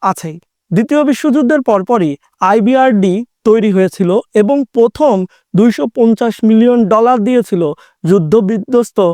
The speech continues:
ফ্রান্সকে উনিশশো সাতচল্লিশ সালে। এরপর লোন পায় ইটালি, অস্ট্রিয়া এবং ডেনমার্ক। ধরুন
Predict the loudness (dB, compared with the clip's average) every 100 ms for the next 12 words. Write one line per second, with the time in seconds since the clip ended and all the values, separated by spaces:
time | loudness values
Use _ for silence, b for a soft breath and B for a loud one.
0 | -6 _ -2 0 -2 -6 -8 -8 b b
1 | -4 -4 -2 -8 -6 -8 -2 -2 -2 -4
2 | -12 -18 _ _ _ _ -2 -2 0 0
3 | 2 2 0 0 -4 -2 -4 0 0 0
4 | -2 -6 -8 -8 -6 -6 -2 0 2 2
5 | 0 -2 -6 -12 _ -2 0 2 2 0